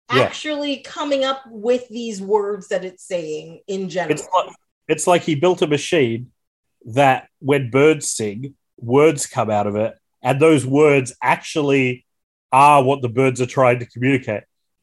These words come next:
Speaker 1: But there's no way to do that unless you, like, analyze birds for, like, years and <laughs> years and
Speaker 2: Exactly.
Speaker 1: try and actually think about, like, what they're communicating.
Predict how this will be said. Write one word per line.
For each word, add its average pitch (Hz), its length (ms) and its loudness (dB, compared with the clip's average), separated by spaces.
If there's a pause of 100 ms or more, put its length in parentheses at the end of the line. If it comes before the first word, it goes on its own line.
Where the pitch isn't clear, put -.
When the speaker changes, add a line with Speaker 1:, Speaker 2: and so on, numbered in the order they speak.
Speaker 1:
But 135 120 0
there's 156 180 2
no 180 160 6
way 170 320 4
to 143 160 -10
do 170 260 0
that 117 280 2
unless 156 340 0
you, 139 80 -2
like, 135 200 0
analyze 131 520 2
birds 123 600 -4
for, 127 140 2
like, 131 400 0
years 139 240 2
and 135 160 -2
<laughs> 147 120 -10
years - 320 -2
and 127 280 -4
Speaker 2:
Exactly. 415 360 -2
Speaker 1:
try 156 160 6
and 131 100 4
actually 139 280 -2
think 139 180 -6
about, 127 160 4
like, 120 120 -2
what 123 140 -2
they're 120 80 -4
communicating. 127 500 -2